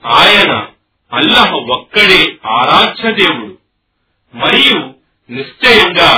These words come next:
మీరు ఆయనకు సాటి కల్పిస్తున్న దాని నుండి నాకు ఎలాంటి సంబంధం లేదు. ఎవరికైతే మేము గ్రంథాన్ని ప్రసాదించామో వారు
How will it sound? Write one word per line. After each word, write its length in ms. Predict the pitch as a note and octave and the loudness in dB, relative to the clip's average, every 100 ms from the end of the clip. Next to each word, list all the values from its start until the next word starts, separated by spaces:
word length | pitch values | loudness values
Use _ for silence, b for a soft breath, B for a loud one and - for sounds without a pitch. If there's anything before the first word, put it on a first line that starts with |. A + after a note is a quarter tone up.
| - - _ _ | -2 -8 _ _
మీరు 420 | A2+ B2+ A#3 D4 C#4+ | -10 -2 2 2 4
ఆయనకు 440 | A3 G3 F#3 E3+ D3+ | 4 2 0 -4 -12
సాటి 420 | - A#2 D3 G3+ | -8 -2 -2 -2
కల్పిస్తున్న 720 | A#3+ A3+ G3+ G3 D#3 - E3+ D#3 A#2 | -4 -4 -4 -10 -16 -14 -6 -4 -4
దాని 320 | A2+ C#3 G#3 | -2 0 0
నుండి 360 | G3+ C#3 B2 E3+ C4+ - _ _ - | -2 -4 -2 0 -2 -6 _ _ -6
నాకు 380 | D3 G3+ A3+ F3+ | 0 0 0 -4
ఎలాంటి 520 | B2 A#2+ D#3 B3+ B3+ - | -4 0 2 0 -2 -8
సంబంధం 640 | - B2+ E3 A#3 B3 A3 F3 | -6 -8 -2 -2 0 -2 -2
లేదు. 320 | D3+ D#3+ B2+ - _ _ _ _ _ _ _ _ _ _ _ _ _ _ _ _ - | -2 -2 -4 -14 _ _ _ _ _ _ _ _ _ _ _ _ _ _ _ _ -12
ఎవరికైతే 880 | A#2 C#3 F3+ A3+ A3+ - D3+ C#3 C#3+ G3+ | -4 0 2 0 2 0 0 -2 0 0
మేము 280 | G3+ F3+ E3+ | 0 0 -2
గ్రంథాన్ని 680 | C#3 A#2+ B2+ C3+ D#3 G#3+ A3 | -6 -8 -8 -4 -2 -2 -2
ప్రసాదించామో 1000 | - A#2+ - F3+ F#3 D3+ - G#2+ G2+ A2 F#3 - _ _ _ _ _ _ A2+ | -6 -8 -2 0 0 -6 -6 -8 -8 -10 -10 -12 _ _ _ _ _ _ -6
వారు 480 | A#2+ D#3 A3+ A3+ | 0 2 2 0